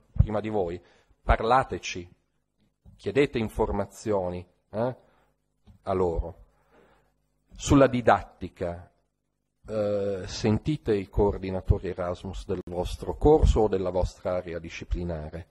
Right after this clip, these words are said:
hm? Per cui fate delle scelte oculate, eh? Cioè non pensate che, eh, <clears throat> la destinazione da scegliere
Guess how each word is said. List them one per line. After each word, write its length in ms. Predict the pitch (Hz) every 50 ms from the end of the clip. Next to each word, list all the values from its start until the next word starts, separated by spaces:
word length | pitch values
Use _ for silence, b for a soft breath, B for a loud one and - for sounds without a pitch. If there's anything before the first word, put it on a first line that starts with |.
| _ -
hm? 160 | 104 113 117 117 B B B B B B B
Per 160 | - 123 -
cui 180 | - 113 98 92 -
fate 400 | - - - 156 170 - - 131
delle 240 | 107 104 98 95 104
scelte 840 | - - - - 110 107 107 107 - - - 113 104 101 98 - _ _ _ _ _ _ _ _ _ _ _ _ _ _ _ _ _ _ _ _ _ _ _ _ _ - _ _ _ _ _ _ _ _ _ _ _ _ _ _ _ -
oculate, 840 | - 113 - - 104 98 92 82 76 80 - - 85 82 92 95 _ _ _ -
eh? 320 | 82 101 110 113 117 110 _ _ _ _ _ _ _ _ _ _ _ _ _ _
Cioè 220 | - - 98 87
non 380 | 85 87 98 110 131 160 170 -
pensate 760 | - 120 107 104 - - - 117 98 92 90 - - 92 -
che, 360 | - - 107 101 101 98 - - _ _ _ _ _ _ _ _ _ _ _
eh, 400 | - - - - - - - - _ _
<clears throat> 460 | - - - - 160 151 127 110 101 92 - _ _ _ _ _ _
la 140 | - 107 107
destinazione 760 | 98 107 104 - - 127 117 117 117 - - - 135 120 117
da 100 | 98 101
scegliere 680 | 95 - - - 107 107 104 101 104 104 101 101 104 107